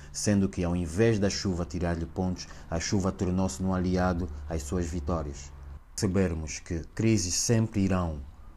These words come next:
acontecer e decidirmos olhar para elas como parte da natureza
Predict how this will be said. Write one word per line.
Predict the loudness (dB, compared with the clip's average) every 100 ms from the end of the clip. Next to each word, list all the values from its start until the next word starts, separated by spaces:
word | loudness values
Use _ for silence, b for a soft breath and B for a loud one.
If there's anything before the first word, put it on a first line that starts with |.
| -14 -4
acontecer | -2 0 -2 -2 -2 -2
e | -2
decidirmos | -6 -4 -2 0 2 2
olhar | 0 0 0
para | 0 -2
elas | 0 -4 -6
como | -8
parte | -6 2 2 2 -4
da |
natureza | -4 -4 -4 -4 -4 -6